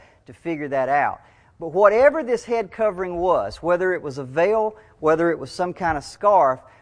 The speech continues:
what we do know, no matter how widespread it was or whether it was local, what we do know is in that city,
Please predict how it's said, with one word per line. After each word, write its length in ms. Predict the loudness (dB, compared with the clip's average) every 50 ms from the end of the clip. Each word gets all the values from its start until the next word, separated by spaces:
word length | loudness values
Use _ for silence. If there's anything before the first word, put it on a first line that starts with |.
| _ _ _ -2
what 180 | -2 0 0
we 140 | 0 -2 -4
do 260 | -4 -4 -4 -4 -4
know, 460 | -2 0 0 0 0 0 -2 -6 -12 -18 _ _ _ _ _ -10
no 120 | -8 -4
matter 220 | -2 -2 0 -2 0
how 240 | 2 2 2 4
widespread 640 | 4 6 6 6 6 4 2 -2 -8 -6 -2 -2 -2 -2
it 80 | -4
was 380 | -4 -2 0 0 0 0 -2 -4
or 40 | -4
whether 220 | -2 -2 -2 -2
it 60 | -4
was 120 | -8 -6 -2
local, 280 | -2 -2 -2 -4 -4
what 180 | -2 -2 -2 -2
we 120 | -4 -8
do 200 | -8 -8 -8 -6
know 240 | -2 0 0 0 -2
is 120 | -4 -6
in 260 | -8 -8 -6 -6 -4 -4
that 260 | -4 -4 -6 -8 -12
city, 480 | -16 -12 -6 -4 -4 -4 -6 -8 -14